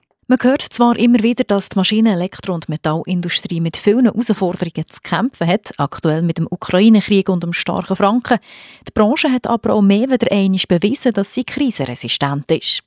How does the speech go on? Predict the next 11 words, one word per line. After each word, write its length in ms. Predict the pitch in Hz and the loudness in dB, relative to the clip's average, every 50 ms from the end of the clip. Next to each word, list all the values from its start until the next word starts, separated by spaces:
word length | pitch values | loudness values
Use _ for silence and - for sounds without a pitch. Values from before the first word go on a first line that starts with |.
| _ - | _ -10
Darum 180 | - 147 147 | -6 -4 -4
hat 180 | 123 131 - - | -4 -4 -4 -2
Raphael 340 | 156 147 156 - - 160 151 | -2 -2 -2 -2 -2 -4 -2
Faume 360 | - 160 151 160 185 202 196 | 0 -2 0 0 0 0 -2
keine 240 | - - 254 240 - | 0 0 0 2 2
Angst 320 | 165 127 - - - 160 | 0 -2 -4 -8 -8 -8
um 80 | - 107 | -8 -8
die 60 | - | -6
Zukunft 680 | - - 180 151 143 - - 139 127 - - - - | -6 -2 -2 -2 -2 -4 -6 -8 -8 -8 -10 -6 -6
der 80 | 156 151 | -6 -2
Branche. 440 | - 190 151 139 - - - - | 0 0 0 0 -2 -4 -6 -8